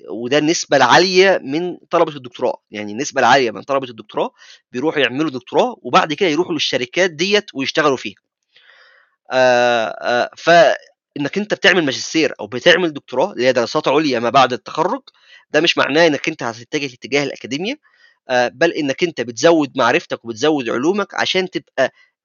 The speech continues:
آه، آه، سعر الطلب عليك أعلى من سعر الطلب على الطالب ال-، اللي بيتخرج من أمريكا. يعني الطالب بيتخرج من أمريكا معاه بكالوريوس، الطالب اللي اتخرج من مصر معاه بكالوريوس، لو جه،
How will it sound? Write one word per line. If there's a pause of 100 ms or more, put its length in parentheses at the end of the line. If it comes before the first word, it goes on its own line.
(100)
آه،
آه، (200)
سعر
الطلب
عليك (100)
أعلى
من
سعر
الطلب
على
الطالب
ال-،
اللي
بيتخرج
من
أمريكا. (460)
يعني
الطالب
بيتخرج
من
أمريكا
معاه
بكالوريوس، (400)
الطالب
اللي
اتخرج
من
مصر
معاه
بكالوريوس،
لو
جه،